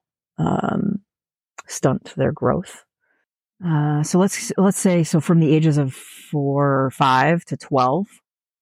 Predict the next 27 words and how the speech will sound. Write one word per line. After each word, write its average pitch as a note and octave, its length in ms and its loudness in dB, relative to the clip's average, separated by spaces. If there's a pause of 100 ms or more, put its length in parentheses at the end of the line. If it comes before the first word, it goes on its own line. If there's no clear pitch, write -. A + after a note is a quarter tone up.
(240)
is C#3 120 0
what C#3+ 80 0
we're C#3 80 -2
talking C#3 260 0
about. E3 240 -2 (1800)
Research F3 300 2
has D#3+ 120 0
found D3 220 2
that, - 140 0 (800)
that C#3 420 2 (640)
every, D3+ 360 2
and D3 180 2
I E3 100 -2
guess E3+ 220 0
I F3 80 0
could D3 140 0
link C#3+ 240 0
this C#3 180 -4
study. C3 260 0
There D#3 140 2
was E3+ 140 -2
a D#3+ 80 2
really E3 220 2
good D#3 180 -2
study D3 320 0
out C#3 140 -2
there. C#3 320 -2